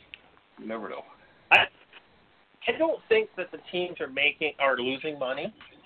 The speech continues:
Speaker 2: I know the B C Lions are not lo-, losing money. I don't think the Hamilton Tiger Cats are losing money. I don't think the Calgary Stampeders are losing money, and I don't think Ottawa is losing money.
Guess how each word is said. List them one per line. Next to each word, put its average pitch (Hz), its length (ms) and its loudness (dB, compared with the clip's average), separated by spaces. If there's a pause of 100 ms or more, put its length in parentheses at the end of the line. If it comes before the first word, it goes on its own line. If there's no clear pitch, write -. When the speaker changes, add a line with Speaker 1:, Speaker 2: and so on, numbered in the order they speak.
(300)
Speaker 2:
I 139 80 8
know 139 180 6
the 131 120 -10
B 139 280 -8
C 120 80 -8
Lions 123 380 0
are 143 40 -10
not 135 240 0
lo-, 139 280 -10
losing 135 340 -4
money. 127 320 2
I 123 40 2
don't 120 200 0
think 117 140 -8
the 113 120 2
Hamilton 120 400 -2
Tiger 139 320 4
Cats 135 300 2
are 131 60 -10
losing 131 400 -8
money. 123 260 0
I 117 40 0
don't 120 180 0
think 120 160 -6
the 104 40 -12
Calgary 110 440 6
Stampeders 143 500 2
are 139 80 -4
losing 131 340 -4
money, 127 220 4
and 139 100 4
I 135 40 8
don't 143 180 2
think - 140 0
Ottawa 143 320 8
is 110 160 -6
losing 113 260 -12
money. 107 160 -12